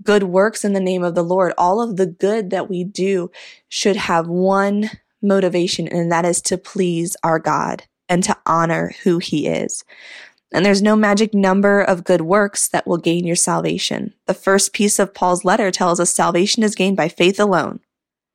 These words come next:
By faith alone. Our good works come from our desire to pursue and grow closer to God.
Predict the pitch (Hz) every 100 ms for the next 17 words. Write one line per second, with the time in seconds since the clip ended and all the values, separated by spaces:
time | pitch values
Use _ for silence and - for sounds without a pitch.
0 | _ _ _ _ _ _ - 247 190 -
1 | 185 214 - _ _ - 190 - - -
2 | _ _ _ _ _ _ _ _ _ _
3 | _ _ _ _ _ - 208 202 226 208
4 | 214 - - 208 220 196 190 190 190 190
5 | 180 180 - 190 - 208 - - - 196
6 | 196 180 180 180 175 - - 170 - 170
7 | - 151 165 175 156 -